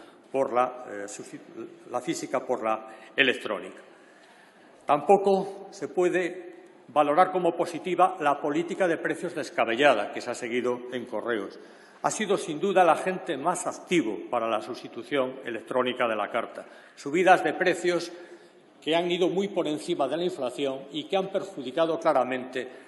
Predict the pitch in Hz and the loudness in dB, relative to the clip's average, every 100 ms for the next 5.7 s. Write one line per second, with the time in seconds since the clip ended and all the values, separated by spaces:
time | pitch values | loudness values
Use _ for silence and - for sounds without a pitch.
0 | - - 135 151 147 139 131 117 120 131 | -18 2 6 8 6 2 0 0 2 4
1 | 120 117 120 110 113 117 127 123 - - | 4 0 -2 -6 -6 -2 0 -2 -4 -14
2 | - - 131 117 160 160 139 156 156 131 | -8 -6 -4 -2 -2 -2 -4 -4 -4 -2
3 | 107 107 117 113 110 - - - 131 139 | -2 -2 -2 -2 -4 -10 -14 0 4 4
4 | 139 131 127 - 123 120 127 127 - 131 | 4 0 0 -2 2 4 4 0 -6 -4
5 | 127 120 113 110 95 92 | -2 -2 -2 -2 -4 -6